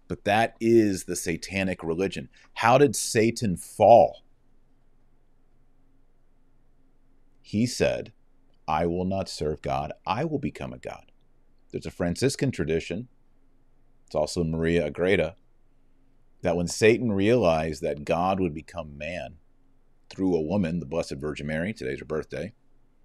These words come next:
he thought, "Pff, what kind of God is this that he would have nostrils and toes and a mouth and ears? I'll be my own God then. That's how things are gonna be."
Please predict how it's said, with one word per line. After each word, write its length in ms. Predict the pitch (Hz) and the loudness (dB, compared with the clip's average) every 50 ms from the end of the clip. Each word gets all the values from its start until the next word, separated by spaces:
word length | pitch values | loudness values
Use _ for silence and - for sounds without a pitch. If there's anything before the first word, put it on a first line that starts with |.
| _ _ _ _ _ _ _ _ _ _ _ _ _ | _ _ _ _ _ _ _ _ _ _ _ _ _
he 120 | _ 104 95 | _ -8 -6
thought, 420 | - - 101 95 92 82 - - | 2 4 6 6 6 4 2 -4
"Pff, 160 | - - - - | -8 -10 -10 -10
what 140 | - - - | -14 -16 -14
kind 160 | - - 117 | -10 -8 -8
of 80 | 107 90 | -8 -6
God 280 | - 92 95 101 104 107 | -6 -6 -6 -4 -4 -4
is 140 | 95 76 | -4 -2
this 280 | 73 113 139 120 78 - | 2 4 4 4 2 0
that 100 | 87 71 | -4 -4
he 80 | 80 90 | -2 0
would 80 | 85 | 0
have 160 | 85 82 69 | 0 0 -2
nostrils 640 | 71 80 87 85 82 78 - - - 78 71 71 71 65 | -2 -2 0 0 -2 -2 -6 -10 -10 -8 -8 -8 -10 -12
and 140 | 69 69 | -14 -18
toes 560 | - - - 101 85 78 73 71 71 69 65 71 | -12 -4 -2 -2 -2 -2 -4 -8 -10 -12 -14 -16
and 160 | 69 67 67 - _ - - - _ _ _ _ _ _ _ _ _ _ _ _ _ _ _ _ _ _ _ _ _ _ _ _ _ _ _ _ | -18 -20 -20 -20 _ -20 -20 -20 _ _ _ _ _ _ _ _ _ _ _ _ _ _ _ _ _ _ _ _ _ _ _ _ _ _ _ _
a 60 | - 71 | -12 -8
mouth 460 | 71 76 82 80 76 76 76 - 78 | -4 -2 -2 0 -2 -2 -4 -6 -10
and 100 | 71 - | -12 -10
ears? 600 | - 76 80 78 73 69 58 60 - - - - _ _ _ _ _ _ _ _ _ | -8 -6 -4 -4 -4 -6 -8 -12 -16 -20 -20 -20 _ _ _ _ _ _ _ _ _
I'll 120 | - 85 101 | -6 -6 -2
be 140 | 107 131 131 | -2 0 0
my 180 | 135 131 143 | 0 0 0
own 160 | 156 160 160 | 0 0 0
God 360 | 131 98 87 76 67 64 65 69 | 0 0 0 0 -2 -4 -8 -10
then. 260 | 73 69 64 62 - - - _ | -12 -14 -14 -16 -20 -20 -20 _
That's 220 | - 92 92 - - | -4 -4 -4 -2 0
how 140 | 98 87 80 | 0 0 2
things 220 | 87 85 80 67 | 0 -2 -4 -4
are 40 | 67 | -6
gonna 200 | 73 73 69 65 | -10 -10 -10 -12
be." 280 | 65 71 69 67 71 | -12 -12 -12 -12 -14